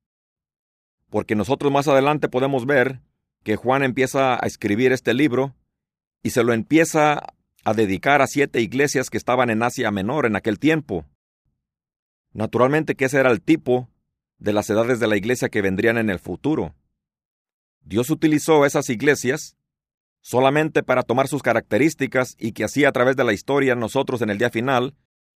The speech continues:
o en el día en que estábamos viviendo pudiéramos identificar estas características y así nos daríamos nosotros cuenta en qué edad estábamos viviendo. Pero estas iglesias a las que Dios le está escribiendo,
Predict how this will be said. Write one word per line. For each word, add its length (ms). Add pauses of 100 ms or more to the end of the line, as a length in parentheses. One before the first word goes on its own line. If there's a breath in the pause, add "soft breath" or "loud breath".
o 160
en 60
el 100
día 160
en 80
que 60
estábamos 400
viviendo 420
pudiéramos 400
identificar 560
estas 240
características 1000 (360)
y 120
así 180
nos 120
daríamos 640
nosotros 500
cuenta 460
en 160
qué 320
edad 280
estábamos 480
viviendo. 600 (1500)
Pero 180
estas 240
iglesias 460
a 40
las 140
que 120
Dios 120
le 60
está 140
escribiendo, 640